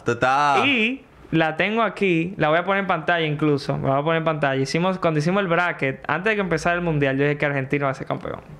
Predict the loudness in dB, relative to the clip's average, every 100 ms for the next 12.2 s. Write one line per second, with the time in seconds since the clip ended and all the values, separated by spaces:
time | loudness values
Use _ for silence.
0 | -20 -20 -20 -20 -14 -8 -6 0 0 2
1 | 0 -2 -12 -6 -2 0 0 0 0 0
2 | 0 0 0 0 0 2 2 0 0 0
3 | -2 -6 -12 -20 -20 -20 -20 -20 -14 -2
4 | 0 2 0 0 -2 -4 -4 0 2 2
5 | 0 2 2 4 2 2 2 2 0 0
6 | 2 2 2 0 0 2 2 2 2 2
7 | 2 2 2 0 0 0 0 -2 0 0
8 | 2 0 0 0 0 0 -2 0 0 0
9 | -2 -6 -8 -8 -8 -14 -6 0 0 0
10 | 0 0 -2 -4 -10 -14 -18 -4 -2 0
11 | 0 0 2 2 2 0 2 0 0 -4
12 | -8 -12